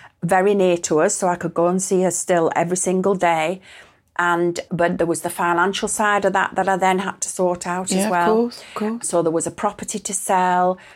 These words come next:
Speaker 1: there was a property to buy, a property to do up,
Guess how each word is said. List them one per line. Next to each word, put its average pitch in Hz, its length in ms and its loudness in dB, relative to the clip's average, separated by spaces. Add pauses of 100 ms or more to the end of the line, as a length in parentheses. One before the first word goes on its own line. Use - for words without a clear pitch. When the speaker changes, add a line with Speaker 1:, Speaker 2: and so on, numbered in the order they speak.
Speaker 1:
there 165 100 0
was 160 160 -2
a 160 60 -6
property 220 460 -4
to - 120 -10
buy, 190 600 2 (360)
a - 60 -12
property 208 440 -4
to 202 120 0
do 208 320 4
up, 185 240 2